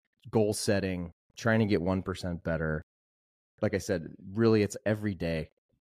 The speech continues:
this process helps me get one percent better. That was the whole point of the, the title of this episode.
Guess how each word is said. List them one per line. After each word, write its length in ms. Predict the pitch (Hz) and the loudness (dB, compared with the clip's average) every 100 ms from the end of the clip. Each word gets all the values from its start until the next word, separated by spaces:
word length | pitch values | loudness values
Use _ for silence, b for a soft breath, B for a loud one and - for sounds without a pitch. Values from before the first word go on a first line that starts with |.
| _ | _
this 140 | 101 - | -6 -2
process 460 | 104 90 - 90 | 0 -2 -2 -6
helps 200 | 92 85 98 | -4 -4 -4
me 100 | 87 | -2
get 160 | 73 | -2
one 160 | 85 80 | -2 -2
percent 400 | 92 85 78 - | -4 -4 -4 0
better. 240 | 73 73 - - | -2 -2 -6 -2
That 80 | |
was 100 | 90 | 0
the 80 | 90 | 0
whole 140 | 85 82 | -2 -2
point 340 | - 85 80 | 0 0 0
of 160 | 78 82 | -2 -4
the, 240 | 76 78 90 | -6 -4 -6
the 60 | |
title 360 | - 92 85 80 | -2 0 2 2
of 80 | 76 | 0
this 140 | 80 | -2
episode. 420 | 80 - - 73 | -2 -4 -6 -6